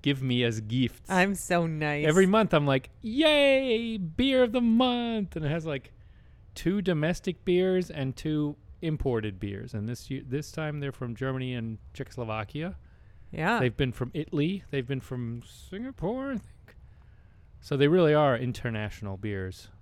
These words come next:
Speaker 1: Um, it's very fun. I, I, I always enjoy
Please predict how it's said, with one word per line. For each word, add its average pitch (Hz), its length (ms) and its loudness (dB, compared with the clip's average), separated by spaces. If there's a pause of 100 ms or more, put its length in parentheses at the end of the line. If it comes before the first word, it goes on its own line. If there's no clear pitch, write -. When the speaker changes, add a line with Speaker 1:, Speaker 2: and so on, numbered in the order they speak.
(120)
Speaker 1:
Um, 110 500 -4 (1400)
it's 147 140 -6
very 214 220 6
fun. 107 340 0
I, 123 140 0 (240)
I, 170 60 -2 (200)
I 165 220 0
always 156 320 2
enjoy 131 540 0